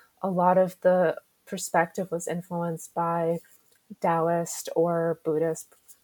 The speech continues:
practices where they viewed the world as everything being interconnected and everything always having a relationship with one another. So a lot of those influences influenced the medicine where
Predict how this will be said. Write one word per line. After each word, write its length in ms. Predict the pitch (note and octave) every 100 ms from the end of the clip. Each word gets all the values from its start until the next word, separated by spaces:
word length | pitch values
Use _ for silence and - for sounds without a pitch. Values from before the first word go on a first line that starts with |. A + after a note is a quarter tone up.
| _
practices 960 | - E3 - F3 F3 E3+ E3 D#3+ - - _
where 500 | - E3+ E3 E3 D3+ - _ _ _ _ _ _
they 180 | - G#3
viewed 260 | G#3+ A3 G#3
the 80 | F#3
world 400 | F3 E3+ E3+ E3+
as 260 | D#3+ D#3+
everything 440 | - E3 E3 F3 D#3
being 200 | E3+ D3+
interconnected 800 | C#3+ C#3 E3+ D3+ - - E2+ - _ _ _ _ _ -
and 100 | G3
everything 420 | F3+ F3+ F#3 F3
always 340 | D3+ E3 E3+ F#3
having 260 | E3+ E3
a 60 | D#3+
relationship 600 | D#3 D3+ D3+ D#3 - -
with 160 | C3+ -
one 140 | B2+
another. 460 | - - - - - _ _ -
So 680 | - - G3+ F#3+ F3+ F3+ - -
a 60 | F#3
lot 200 | F#3+ G3
of 60 |
those 220 | G3+ F#3
influences 600 | F3+ G#3+ A3 F#3 F3+ F3
influenced 520 | - F3 - E3+ D#3 -
the 80 |
medicine 480 | E3 E3 E3 - E3+
where 320 | D#3 D#3+ D#3